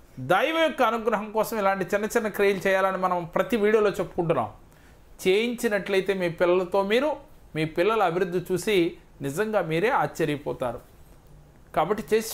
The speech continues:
చూడండి. మేం చెప్పిన ఈ వీడియో మీకు నచ్చినట్లయితే లైక్ చేయండి, మీ ఫ్రెండ్స్కి షేర్ చేయండి. మా మరిన్ని వీడియోలు మీరు చూడాలి అంటే మా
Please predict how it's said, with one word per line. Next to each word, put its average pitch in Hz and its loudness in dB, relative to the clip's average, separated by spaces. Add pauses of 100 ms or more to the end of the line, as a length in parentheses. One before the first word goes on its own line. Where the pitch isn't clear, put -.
చూడండి. 202 -2 (320)
మేం 233 4 (140)
చెప్పిన 208 2 (260)
ఈ 175 4 (100)
వీడియో 311 4 (320)
మీకు 185 0
నచ్చినట్లయితే 170 0 (280)
లైక్ 247 0
చేయండి, 277 2
మీ 285 0
ఫ్రెండ్స్కి 220 0
షేర్ 214 0 (100)
చేయండి. 220 0 (360)
మా 240 4
మరిన్ని 302 2
వీడియోలు 247 2
మీరు 226 -2
చూడాలి 196 0
అంటే 160 -2 (480)
మా 202 2